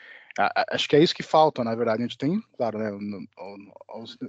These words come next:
últimos anos na Folha de São Paulo, né, e claro, antes de mim, muita gente também tem se esforçado nesse sentido,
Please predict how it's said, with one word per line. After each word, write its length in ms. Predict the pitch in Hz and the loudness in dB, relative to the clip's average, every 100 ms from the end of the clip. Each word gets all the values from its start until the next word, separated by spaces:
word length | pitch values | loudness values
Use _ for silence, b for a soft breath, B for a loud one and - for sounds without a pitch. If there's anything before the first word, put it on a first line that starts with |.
| - | -10
últimos 420 | 135 143 151 120 | -6 0 2 4
anos 200 | 139 139 | 4 4
na 100 | 127 | 2
Folha 240 | - 127 127 | 0 -6 -6
de 60 | |
São 160 | - 107 | -6 -4
Paulo, 420 | - 123 135 113 | 2 4 4 2
né, 120 | 117 | -4
e 100 | 110 | -4
claro, 260 | 101 113 117 | -4 -2 0
antes 160 | 117 113 | -2 -4
de 120 | 110 | -4
mim, 100 | 110 | 0
muita 240 | 117 110 | 0 -2
gente 240 | 107 113 - | -4 -6 -4
também 240 | 113 117 | 0 0
tem 400 | 117 135 180 - _ | 2 2 2 -2 _
se 100 | - | -16
esforçado 360 | - - 127 120 | -14 0 2 2
nesse 180 | 123 | 0
sentido, 480 | - 123 - 135 170 | 0 -2 -2 -4 -4